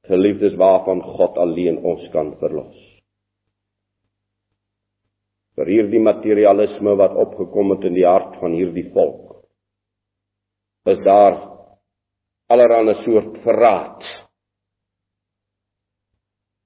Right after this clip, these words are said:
Sal die volk uitkom by Jesaja agtien, waar God Jahwe sê, "Hierdie dogter van Sion in Suid-Afrika, sy sal haar offers bring."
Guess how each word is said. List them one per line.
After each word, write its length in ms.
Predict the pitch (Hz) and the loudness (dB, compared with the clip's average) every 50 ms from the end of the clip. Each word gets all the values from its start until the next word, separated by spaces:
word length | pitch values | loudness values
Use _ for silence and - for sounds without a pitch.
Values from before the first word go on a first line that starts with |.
| _ _ _ _ _ _ _ _ _ _ _ - - | _ _ _ _ _ _ _ _ _ _ _ -10 -2
Sal 360 | - 160 226 262 269 277 277 262 | 4 6 8 10 10 10 8 8
die 160 | 269 240 - 254 | 4 2 4 6
volk 300 | 254 262 254 233 - - - - - - - - - _ _ _ _ _ _ - | 6 8 8 6 4 -2 -8 -16 -18 -18 -20 -20 -20 _ _ _ _ _ _ 2
uitkom 460 | 208 196 196 - - 185 165 160 147 123 120 | 2 2 2 2 2 2 2 2 -2 0 2
by 100 | 139 139 | 4 4
Jesaja 520 | 135 139 131 - - 147 151 139 135 127 127 123 135 | 6 4 2 2 4 6 6 8 6 6 4 4 0
agtien, 420 | - - - - 131 123 120 113 104 92 - - - - - - _ - | -2 -4 -10 -4 -2 0 0 0 0 -4 -6 -8 -14 -16 -20 -4 _ 6
waar 220 | 180 226 233 - - | 6 8 6 6 6
God 260 | - 277 277 277 285 277 | 6 6 6 6 4 6
Jahwe 540 | 220 226 214 185 202 220 220 214 208 196 208 202 | 6 8 8 8 8 8 8 8 8 6 6 4
sê, 140 | 196 190 185 156 - - - - | 6 6 6 6 4 -2 -6 -2
"Hierdie 380 | 147 202 262 - - 262 262 | 0 2 2 2 2 2 2
dogter 440 | - 247 240 - - - 240 202 - - | 6 6 6 4 4 4 2 2 4 4
van 200 | 220 220 208 - - | 4 4 4 2 -2
Sion 380 | 220 233 233 214 202 202 208 208 | 2 4 6 6 6 4 4 2
in 120 | 196 175 - | 0 0 0
Suid-Afrika, 1040 | - 180 165 - - 170 170 165 151 156 151 156 - 160 156 147 131 - - - - - | 0 0 0 0 2 4 4 4 4 2 -2 -2 2 4 4 4 4 2 -4 -12 -6 0
sy 140 | - 180 165 135 - - | 2 2 2 2 4 4
sal 240 | 220 214 185 165 | 6 8 8 8
haar 280 | 156 156 156 160 180 196 220 185 | 8 8 6 6 6 4 4 4
offers 340 | - - 175 139 - - - | 4 2 0 0 -2 -4 0
bring." 280 | 143 156 147 117 92 | 2 2 2 2 0